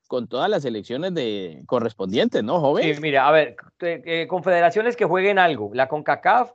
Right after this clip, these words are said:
Speaker 2: juega por la
Speaker 1: Sí.
Speaker 2: Nations League.
Speaker 1: Correcto.
Speaker 2: Eh, bueno, excepto ese, el partido ese del Salvador-Honduras, que eso sí es un amistoso. Pero juegan estas, jue-, eh, eh, juegan, por ejemplo, que Barbados-Cuba, que Guadalupe, An-, Antigua y, y Barbuda,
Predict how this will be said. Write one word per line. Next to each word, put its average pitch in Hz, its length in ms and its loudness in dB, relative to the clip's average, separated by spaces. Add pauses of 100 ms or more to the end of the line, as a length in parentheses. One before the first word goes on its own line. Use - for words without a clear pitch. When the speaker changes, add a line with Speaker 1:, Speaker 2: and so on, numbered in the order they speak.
Speaker 2:
juega 160 240 -4
por 233 120 4
la 233 160 4
Speaker 1:
Sí. 285 80 -2
Speaker 2:
Nations 160 320 -8
League. 220 260 -2 (320)
Speaker 1:
Correcto. 147 680 2
Speaker 2:
Eh, 107 560 -8 (300)
bueno, 156 200 0
excepto 143 340 -4
ese, 175 480 0
el 135 100 -2
partido 131 360 0
ese 160 180 -2
del 151 120 0
Salvador-Honduras, 147 680 2
que 135 80 -2
eso 127 140 -6
sí 139 80 -6
es 135 100 -6
un 147 80 -4
amistoso. 131 580 0 (580)
Pero 202 240 6
juegan 180 260 4
estas, 196 400 2
jue-, 151 200 0
eh, 127 520 -2
eh, 120 40 -2
juegan, 151 360 0
por 165 100 0
ejemplo, 135 260 0
que 147 100 -2
Barbados-Cuba, 139 960 2
que 120 120 -8
Guadalupe, 110 580 -2
An-, 139 180 -4
Antigua 107 600 -6
y, 131 200 -6
y 113 40 -6
Barbuda, 135 760 2